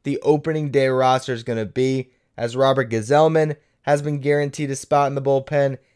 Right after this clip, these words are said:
and Mike Montgomery was released. So we'll go through all of that in just a minute. But for those of you who don't know, I'm your host, Ryan Finkelstein. If you wanna find any of my work, follow me on Twitter at Finkelstein Ryan. You can also find some of my writing about the Mets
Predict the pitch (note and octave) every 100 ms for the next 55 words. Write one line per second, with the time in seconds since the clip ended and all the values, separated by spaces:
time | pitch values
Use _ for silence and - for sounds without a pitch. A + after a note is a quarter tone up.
0 | _ B2 B2+ C3 C3+ C3+ C3+ B2+ A2 C#3+
1 | D3+ D3 C3 B2 - _ _ B2 C3+ C3
2 | B2 A#2 B2+ A#2 - B2+ B2 B2+ - C3+
3 | B2+ B2 B2+ B2 G#2+ G#2+ B2 C#3 B2+ -
4 | _ _ _ C#3 C3+ B2 A2 B2 C3+ C3
5 | - A#2 B2 A#2 A#2+ C#3 F3 F3 - -
6 | _ _ _ - C3+ F3 F#3 F#3 F#3+ F#3
7 | F3 E3+ E3+ E3 D#3 D#3 D#3+ D#3+ D3 C#3
8 | C#3 C3+ - D3 D3+ D3 D#3 D3 D3 C3+
9 | C3+ C#3+ C3+ C#3 C3 C3 C3+ C3 B2 C3+
10 | C3 - _ _ _ - D3 D#3 D3+ C#3
11 | - C3+ A#2+ B2+ - C#3 C3 C3 - C3
12 | A#2+ A2 A2+ C#3 D3 D3 C#3+ _ _ _
13 | C3+ C3 B2 C3+ C3+ C3 A#2+ C3+ C3 B2+
14 | B2+ B2 A2 G#2 C3+ C#3+ C#3 B2 A#2+ A#2
15 | -